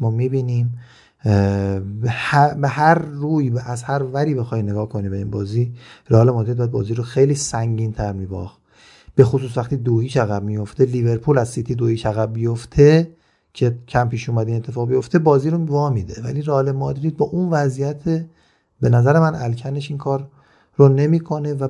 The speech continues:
بسیار پر ریسک میاد از بالا پرس می‌کنه. صحنه‌های بسیار زیادی میلیتائو و آلابا رو خط نیمه بودن، اه، و حتی گل دوم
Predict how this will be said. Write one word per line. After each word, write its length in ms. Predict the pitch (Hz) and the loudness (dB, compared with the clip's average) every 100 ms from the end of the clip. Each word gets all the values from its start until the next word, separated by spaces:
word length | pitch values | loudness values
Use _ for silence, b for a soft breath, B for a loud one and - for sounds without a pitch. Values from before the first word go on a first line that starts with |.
| 123 | 2
بسیار 580 | 165 - - 165 170 190 | 0 0 -4 4 6 6
پر 320 | - 147 143 | 4 0 0
ریسک 260 | 160 - 156 | -4 -6 -6
میاد 140 | 143 | -4
از 140 | 131 | -2
بالا 220 | 123 123 135 | -4 -4 -4
پرس 420 | 127 127 131 - | -2 0 -2 -6
می‌کنه. 300 | 139 131 123 | -10 -10 -8
صحنه‌های 520 | - 120 120 117 135 | -2 0 0 0 0
بسیار 520 | 127 120 - 131 139 | 0 -4 -2 2 2
زیادی 320 | 123 123 123 | 2 -2 -2
میلیتائو 420 | 123 113 110 117 120 | -4 -4 -4 -2 0
و 40 | |
آلابا 480 | 117 107 101 120 120 B B B B | 0 -2 -2 -4 -4 B B B B
رو 80 | 123 | 2
خط 340 | 117 131 123 | 4 2 2
نیمه 340 | 139 123 113 131 | -2 2 0 0
بودن، 480 | 143 139 131 127 135 b b b b _ | -2 -4 -4 -8 -14 b b b b _
اه، 640 | - 104 101 101 101 101 101 101 117 117 107 | 4 6 6 2 0 -2 -4 -6 -10 -10 -4
و 440 | 107 104 101 98 104 143 - | 0 0 0 -4 -6 -10 -8
حتی 400 | - 143 143 147 | 0 0 6 6
گل 240 | 139 127 | 8 4
دوم 400 | 120 120 113 143 | 2 0 -2 -4